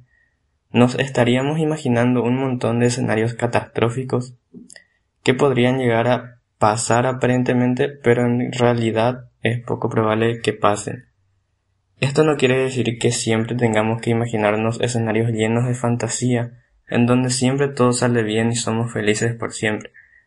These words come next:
Aunque sí quiere decir que dejemos esa negatividad de lado, porque esa negatividad hace que nos privemos de hacer cosas que queremos. Esto puede ser un ejemplo ideal,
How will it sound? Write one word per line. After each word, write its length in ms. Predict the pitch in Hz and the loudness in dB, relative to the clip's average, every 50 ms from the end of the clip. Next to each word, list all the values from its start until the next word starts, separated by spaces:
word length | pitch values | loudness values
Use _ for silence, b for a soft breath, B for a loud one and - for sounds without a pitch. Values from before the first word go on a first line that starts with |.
| b b _ _ _ | b b _ _ _
Aunque 320 | - 127 127 135 135 139 143 | -2 0 0 2 2 2 0
sí 260 | 139 - 165 165 156 | 0 0 -2 -2 0
quiere 160 | - 151 151 151 | 0 2 2 2
decir 300 | 147 147 - 139 139 139 | 2 2 -2 -2 -2 2
que 120 | 143 143 | 2 2
dejemos 480 | 139 135 135 123 117 123 123 127 127 131 - | 2 2 0 0 2 2 0 0 -2 -4 -6
esa 160 | 117 - 113 | -4 -2 0
negatividad 720 | 113 117 120 120 117 117 117 117 117 113 110 107 107 107 | 0 0 2 2 2 0 0 0 -2 0 0 2 0 0
de 160 | 107 107 104 101 | 0 0 -2 0
lado, 400 | 104 101 98 107 120 - _ _ _ _ _ _ _ _ _ _ _ _ - | 2 0 0 0 -4 -10 _ _ _ _ _ _ _ _ _ _ _ _ 0
porque 240 | - 117 120 120 123 | 0 0 2 2 2
esa 160 | 127 123 139 | 2 2 2
negatividad 800 | 135 135 135 139 135 139 139 139 139 131 123 120 117 117 120 117 - | 0 0 2 2 0 0 0 -2 0 2 4 4 4 2 0 -2 0
hace 300 | - 117 120 120 123 123 | 0 0 0 2 0 0
que 120 | 120 127 | 0 -2
nos 240 | 131 131 131 135 139 | -2 -2 -4 -6 -4
privemos 500 | - 131 113 110 110 113 113 117 120 123 | -2 0 0 2 2 2 2 0 0 0
de 80 | 131 120 | 0 0
hacer 320 | 117 117 - 113 110 113 | -2 0 0 -2 -2 -2
cosas 440 | - 113 110 110 - 120 120 123 120 | -2 -4 -4 -2 -2 -2 -2 -2 -4
que 160 | - - - - | -8 -10 -4 0
queremos. 500 | 107 104 110 113 110 107 104 120 123 - _ _ _ _ _ _ _ _ _ _ _ _ _ _ _ _ _ _ _ _ | 2 2 2 2 0 -2 -4 -6 -10 -14 _ _ _ _ _ _ _ _ _ _ _ _ _ _ _ _ _ _ _ _
Esto 460 | - 123 131 131 131 - 135 127 127 127 | 2 2 2 2 -2 0 0 0 0 0
puede 240 | - 127 131 131 | 2 2 2 2
ser 460 | 131 - 123 123 120 123 120 - - _ _ - | 0 0 0 2 2 0 -2 -6 -12 _ _ -2
un 180 | 120 113 113 | 0 0 0
ejemplo 460 | 117 117 - 113 107 107 104 107 110 | 0 -2 -4 -4 -4 -4 -2 0 0
ideal, 400 | 107 104 101 101 104 123 123 - | 2 2 2 0 0 -2 -6 -12